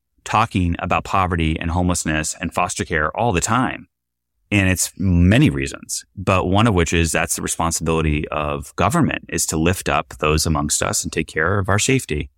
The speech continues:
I don't know of an issue other than perhaps covid that gets more attention than maybe climate change. But neck and neck, that is first and foremost important. He is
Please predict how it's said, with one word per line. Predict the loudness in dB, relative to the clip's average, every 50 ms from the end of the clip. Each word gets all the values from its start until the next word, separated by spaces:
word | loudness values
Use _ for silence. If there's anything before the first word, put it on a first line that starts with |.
| _ -2
I | 0 2 2
don't | 4 4 4 4 4
know | 4 6 6 6 6 4 4 2
of | 2 0 0
an | 0 0
issue | 0 0 0 0 0 0
other | 0 2 2
than | 2 2 2 0
perhaps | 0 0 0 0 -2 -2 -6
covid | -8 -4 -2 -2 0 0 2 2 0 0 -2 -4 -4
that | -4 -2
gets | 0 -2 -2 0
more | 0 0 0
attention | 0 -2 0 0 0 0 0 0 0 2 2 0 -2 -4 _ _ _ _ _ _ _ _ _
than | 0 2 2 4
maybe | 4 4 4 2 2
climate | 0 0 2 2 2 2 2
change. | 2 2 2 0 0 -2 -6 _ _ _ _ _ _ 0
But | 0 0 0 0 0
neck | 2 4 4 4 4 4
and | 4 6
neck, | 6 6 4 4 2 -2 -6 -10 -16 _ _ _ _ _ _ _ _ _ -6
that | -2 2 2 4 4 4 6
is | 6 6 6 4 2
first | 0 -2 0 0 2 2 2
and | 0 2
foremost | 2 4 4 6 4 4 4 2
important. | 0 0 -2 -2 -2 -2 0 0 -2 -2
He | -4 -2 0 2 2 2 2 2
is | 4 4 4 4 4 2 0 -2 -6